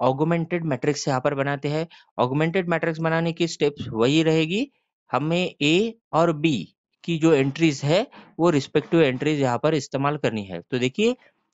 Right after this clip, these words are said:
ए की जो रिस्पेक्टिव एंट्रीज है, सबसे पहले इक्वेशन से शुरू करते हैं। ये है ज़ीरो पॉइंट ज़ीरो टू, एक्स वन का कोएफिशिएंट, तो ज़ीरो पॉइंट ज़ीरो टू, then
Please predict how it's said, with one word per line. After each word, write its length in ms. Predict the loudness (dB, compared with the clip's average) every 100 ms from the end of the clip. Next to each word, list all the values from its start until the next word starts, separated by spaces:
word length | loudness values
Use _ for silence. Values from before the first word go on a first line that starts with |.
| 0
ए 120 | 0
की 200 | 0 -4
जो 140 | 0 2
रिस्पेक्टिव 480 | 2 -2 -4 2
एंट्रीज 400 | 2 2 -2 0
है, 180 | 0 0 -2 _ _ -6
सबसे 280 | -6 -2
पहले 380 | 0 0 0 0
इक्वेशन 520 | -2 -4 -2 -2 -2
से 140 | -4 -6
शुरू 220 | -2 -2
करते 260 | -2 -2 -2
हैं। 140 | -2
ये 340 | -4 -4 -2
है 240 | -2 -2 -2
ज़ीरो 220 | -2 -4
पॉइंट 240 | -2 -4
ज़ीरो 240 | -2 0 2
टू, 240 | 2 -4 _ _ _ _ _ _ _ -8
एक्स 240 | -8 -2
वन 120 | -2
का 100 | 0
कोएफिशिएंट, 640 | 0 0 0 -4 -4 -4 -4
तो 180 | -6 -6
ज़ीरो 320 | -4 0 0
पॉइंट 460 | 0 0 0 0 -2 -4 -4
ज़ीरो 920 | -10 -12 -8 -2 0 2 2 2 0 0
टू, 300 | 2 2 -2 _ _ _ _ -6
then 320 | 0 0 0